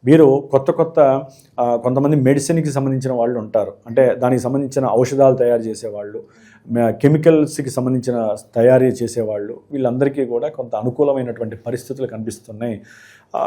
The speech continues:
ముఖ్యంగా వీరు అర్ధాష్టమ శని దోష పరిహారార్థమై శనికి జపం చేసుకోవటం, లేకపోతే ఫిబ్రవరి మాసంలో, ఆ, వచ్చేటటువంటి మహాశివరాత్రి రోజున శివుణ్ణి గనక వీరు,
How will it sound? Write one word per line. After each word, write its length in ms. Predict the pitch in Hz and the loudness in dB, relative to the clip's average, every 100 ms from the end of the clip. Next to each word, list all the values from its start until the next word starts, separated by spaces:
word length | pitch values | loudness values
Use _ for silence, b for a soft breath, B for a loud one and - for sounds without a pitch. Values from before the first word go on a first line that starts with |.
| 60 50 50 - - _ | -2 -4 -6 -10 -16 _
ముఖ్యంగా 680 | 123 123 - 156 151 156 160 139 | -8 -6 -4 -2 2 2 0 0
వీరు 460 | 139 139 123 - - | 2 2 0 -4 -10
అర్ధాష్టమ 600 | 110 117 151 - - 139 | -10 2 4 4 0 -4
శని 240 | 131 135 | -2 0
దోష 240 | 127 127 123 | 2 2 0
పరిహారార్థమై 840 | 120 113 117 113 - 104 135 175 - | 0 0 0 -2 -4 -8 -8 -8 -10
శనికి 320 | - 127 120 | -6 -4 -4
జపం 300 | 104 123 120 | -4 -6 -4
చేసుకోవటం, 540 | 113 - 110 104 131 - | -4 -6 -14 -12 -14 -8
లేకపోతే 560 | 110 113 113 110 127 - _ - | -6 -4 -6 -4 -6 -6 _ -8
ఫిబ్రవరి 400 | 107 135 135 127 | -2 0 2 0
మాసంలో, 600 | 117 117 113 117 113 104 b b b - | -4 -8 -10 -4 -4 -6 b b b -12
ఆ, 40 | 110 | -10
వచ్చేటటువంటి 840 | 104 104 113 - 123 120 117 110 | -8 -8 -4 -2 0 0 -2 -4
మహాశివరాత్రి 800 | 101 101 139 135 123 117 110 - | -4 0 0 0 -2 -2 -2 -6
రోజున 360 | 110 110 120 107 b b b - | -8 -6 -8 -10 b b b -18
శివుణ్ణి 500 | - 120 131 156 147 | -6 -2 0 2 0
గనక 300 | 127 120 120 | 0 -2 -2
వీరు, 320 | 113 110 | -4 -6